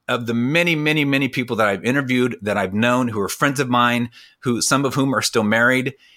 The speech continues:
is that there are backstories that are not public. That I, and I wouldn't out anyone, I wouldn't share their stories, but there's a lot of stuff going on behind the scenes that is not seen in the church. I can't say that that happens with everyone.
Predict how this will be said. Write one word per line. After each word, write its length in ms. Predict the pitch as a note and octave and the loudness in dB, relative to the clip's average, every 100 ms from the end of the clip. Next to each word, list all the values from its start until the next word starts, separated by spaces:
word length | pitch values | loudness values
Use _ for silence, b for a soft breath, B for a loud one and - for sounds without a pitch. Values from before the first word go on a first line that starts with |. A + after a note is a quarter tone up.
| b - | b -6
is 120 | G#2+ | -2
that 160 | A2 | 2
there 140 | C#3 C3+ | 4 4
are 200 | A#2 D#2 | 2 0
backstories 840 | A#2+ C#3+ - - A2+ G2+ G2 - | -2 0 -2 0 0 0 -2 -4
that 180 | G#2+ G#2+ | -4 -2
are 80 | G2+ | -2
not 320 | G#2+ A#2 A#2 | 0 0 -2
public. 400 | C#3 C3 G#2+ - _ _ | -2 -2 -4 -10 _ _
That 140 | G#2+ G#2+ | -4 -2
I, 80 | A#2+ | 0
and 120 | A#2 | 2
I 60 | |
wouldn't 300 | A#2+ D3+ D#3 | 2 2 0
out 200 | C3 D3 | 0 0
anyone, 360 | C#3 C#3+ C3+ C3+ | 0 2 2 0
I 80 | G#2 | 0
wouldn't 240 | G#2+ A2 | -2 -2
share 180 | - A#2 | 0 0
their 140 | B2 | 2
stories, 580 | A#2 - A#2 A#2 A2+ - b b b b _ _ | 0 2 2 2 0 -4 b b b b _ _
but 160 | G#2+ B2 | -2 2
there's 180 | C3 B2 | 2 2
a 60 | |
lot 300 | G#2+ A#2 C3 | 4 4 4
of 80 | D3 | 2
stuff 280 | - B2+ A#2 | 2 0 0
going 240 | B2 A#2 | 0 0
on 140 | A2+ G#2 | 0 0
behind 340 | G2+ A2+ A#2 | -2 0 0
the 60 | A2 | 0
scenes 480 | - A2 G2+ G2+ - | 0 0 -2 -4 -4
that 240 | F#2+ G2+ F#2+ | -2 -2 -2
is 160 | F2+ | -4
not 400 | G2 G2+ A2 A2+ | -2 0 0 0
seen 400 | - G#2+ G2 F#2 - _ _ - | -2 -2 -2 -4 -10 _ _ -6
in 120 | G2+ | -4
the 80 | F#2+ | -2
church. 520 | - G2 - - - _ _ _ _ _ | 0 0 -2 -10 -12 _ _ _ _ _
I 60 | A2+ | -6
can't 280 | - C#3 A#2 | -2 -2 2
say 140 | D3+ | 2
that 140 | B2+ A#2+ | 2 2
that 140 | B2 | 0
happens 400 | A#2+ A#2+ B2 G#2 | 0 0 0 0
with 160 | G2 - | -2 0
everyone. 560 | A#2 D3 D3+ D#3+ F#3 | 0 0 0 0 -2